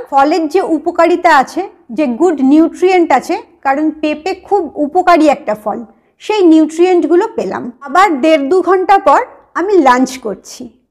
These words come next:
লাঞ্চে আমি নিচ্ছি একশো গ্রাম ভাত। এটা যদি র চাল হিসেব করো, তাহলে তিরিশ গ্রামের মতো চাল হয়।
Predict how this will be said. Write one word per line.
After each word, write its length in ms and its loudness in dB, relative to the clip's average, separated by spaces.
লাঞ্চে 440 2
আমি 240 0
নিচ্ছি 600 -2
একশো 420 -2
গ্রাম 360 0
ভাত। 460 0
এটা 260 0
যদি 340 2
র 420 4
চাল 300 2
হিসেব 420 -2
করো, 260 -2
তাহলে 380 -4
তিরিশ 460 2
গ্রামের 400 0
মতো 260 -4
চাল 360 -4
হয়। 240 -10